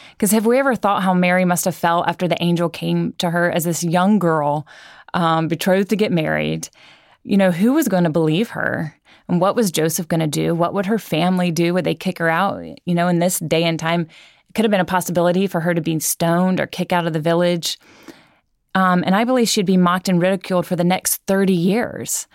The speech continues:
I don't think it was probably till Jesus performed his first miracle at the wedding feast where people were like, "Hmm, maybe that Mary was telling the truth all this time." So although it was a big time of uncertainty in her life, and from her viewpoint,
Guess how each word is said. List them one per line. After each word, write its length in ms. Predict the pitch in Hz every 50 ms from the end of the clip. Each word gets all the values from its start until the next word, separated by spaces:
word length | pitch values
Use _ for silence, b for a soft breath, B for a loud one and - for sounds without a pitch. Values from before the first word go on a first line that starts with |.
| B B B B B
I 60 | - 220
don't 140 | 285 269
think 140 | - 226 196
it 100 | 196 127
was 180 | 175 185 160 -
probably 320 | - 196 196 190 214 202
till 160 | - 202 180
Jesus 720 | 160 147 156 170 180 196 196 180 208 202 202 208 - - - - - _ - -
performed 460 | 190 175 - - 185 185 185 180 185
his 140 | 175 156 -
first 280 | - 180 185 170 -
miracle 500 | 180 170 165 170 175 175 - 208 202 202
at 140 | - 156 156
the 80 | - 170
wedding 300 | 165 165 165 180 190 196
feast 400 | 185 - 226 226 233 220 - -
where 100 | 170 170
people 220 | 165 190 185 175
were 60 | 175 165
like, 180 | 165 175 -
"Hmm, 200 | - 330 349 302 196 - _ _ _ _ _ _ B B B B B _
maybe 240 | - - 285 294 330
that 200 | - 359 285 254
Mary 320 | 247 254 262 269 269 254
was 180 | 233 220 - -
telling 300 | - 240 233 220 214 208
the 80 | 196 180
truth 340 | - - 240 277 277 - -
all 140 | - 160 151
this 240 | 143 151 147 - -
time." 380 | - - 156 156 - - 143 - _ b b b b b b b b b _ _
So 140 | - - 226
although 600 | - 220 247 269 254 285 269 247 233 214 156 - - _ b b b b b b b
it 120 | - 214 214
was 180 | 208 185 175
a 100 | 185 175
big 320 | 156 135 - 208 220 226 -
time 220 | - - 202 196
of 100 | 190 170
uncertainty 580 | 185 175 165 - - 175 - 180 180 - - 170
in 100 | 165 156
her 140 | 156 160
life, 480 | 151 151 156 139 143 156 160 - - - -
and 100 | 180 180
from 180 | - 190 185 170
her 180 | 151 185 185
viewpoint, 720 | 160 151 185 202 214 214 - - 190 170 165 165 156 -